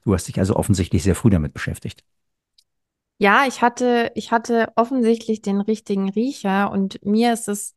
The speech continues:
Speaker 2: Thema ja in einem ganz anderen Kontext begegnet. Ich hatte es, glaube ich, auch schon, ich meine mich zu erinnern, in der Podcast-Folge mit, mit Christian und dir gesagt, als ich im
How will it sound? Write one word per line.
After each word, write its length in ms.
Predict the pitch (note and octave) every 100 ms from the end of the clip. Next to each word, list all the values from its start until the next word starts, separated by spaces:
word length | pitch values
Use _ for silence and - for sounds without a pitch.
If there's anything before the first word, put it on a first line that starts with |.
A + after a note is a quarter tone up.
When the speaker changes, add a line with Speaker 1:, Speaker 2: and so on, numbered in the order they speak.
| _
Speaker 2:
Thema 300 | - G#3+ G#3+
ja 180 | G3 F#3+
in 140 | G3+
einem 380 | G3 F#3+ G3 G3
ganz 280 | - G3+ G#3
anderen 540 | - G3+ A3 G3 F#3 F#3
Kontext 600 | - F#3 F#3 F3 - -
begegnet. 520 | F3 F3 - F3 F3+
Ich 160 | F3+
hatte 180 | F3+ F#3+
es, 240 | F#3 - G3+
glaube 280 | G3 G3 A3+
ich, 180 | A#3+ -
auch 160 | G3
schon, 280 | - G#3 G3 - -
ich 140 | -
meine 200 | G3 A#3
mich 200 | A3 A3
zu 100 | G3
erinnern, 460 | G3 G3 G3 G3 G#3 _ _ _ _
in 120 | - G3
der 120 | F#3+
Podcast-Folge 840 | - G#3 - G3 G3 - F#3 F#3+
mit, 320 | F#3 F#3 -
mit 160 | F#3 F#3
Christian 440 | - A3+ A3+ G3
und 160 | F#3 F3+
dir 180 | F3 F3
gesagt, 560 | F3+ E3+ E3+ A3+ - _ -
als 260 | F#3+ - -
ich 420 | G#3 G#3 - - _ _ _ _ _ _ _ _ -
im 600 | F#3+ F#3 F#3 F3+ F#3